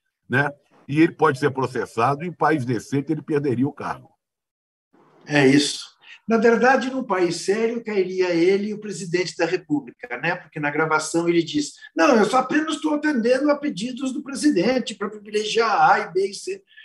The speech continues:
Speaker 2: Uma coisa realmente. Você sabe que minhas netas vão pra escola cedo, como todo, todas as crianças e adolescentes quase nesse país, as que, os que podem, evidentemente.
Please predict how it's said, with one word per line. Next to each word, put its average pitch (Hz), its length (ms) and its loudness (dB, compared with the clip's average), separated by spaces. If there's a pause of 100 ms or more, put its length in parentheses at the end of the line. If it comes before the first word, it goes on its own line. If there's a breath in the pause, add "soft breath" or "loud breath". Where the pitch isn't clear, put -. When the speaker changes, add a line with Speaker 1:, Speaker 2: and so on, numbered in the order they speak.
(180 soft breath)
Speaker 2:
Uma 151 340 2
coisa 170 400 2
realmente. 170 420 0 (260 soft breath)
Você 175 140 -4
sabe 220 220 2
que - 120 -4 (880 loud breath)
minhas 160 320 4
netas 208 380 2
vão 202 140 2
pra 185 100 4
escola 185 380 4
cedo, 170 500 4
como 143 320 -4
todo, 160 400 4 (260 loud breath)
todas 175 340 4
as 165 280 0 (380 loud breath)
crianças 196 580 4
e 196 40 2
adolescentes 180 800 0
quase 170 380 -2
nesse 160 260 -6
país, 156 480 -2 (140)
as 135 180 -6
que, - 180 -12
os - 120 -10
que 156 100 -6
podem, 131 460 2
evidentemente. 120 800 -6